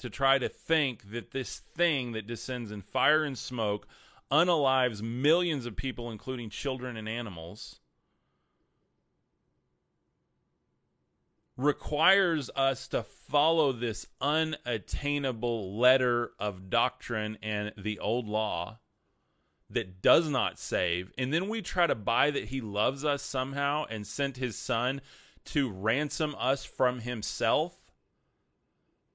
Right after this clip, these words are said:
I'm sorry, but I call B S on that, and I think that that's insane. That's just my friend. Uh, that's just my opinion, sorry. Uh, I asked my Israeli friend,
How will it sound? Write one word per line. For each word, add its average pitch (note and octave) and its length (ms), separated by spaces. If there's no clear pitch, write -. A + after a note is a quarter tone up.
I'm C3 80
sorry, D3+ 340
but A#2+ 160
I B2 140
call C3+ 260
B A#2 240
S A#2+ 240
on G#2+ 200
that, A2 200
and G2 100
I G2 80
think A#2 260
that G#2 140
that's G2 240
insane. F2 580
That's G#2+ 240
just B2 160
my G#2+ 160
friend. D#2+ 440
Uh, G2 220
that's G#2+ 260
just B2 200
my A#2 120
opinion, F#2 440
sorry. E2+ 300
Uh, - 40
I G#2+ 300
asked C3 280
my B2+ 160
Israeli B2 480
friend, B2 580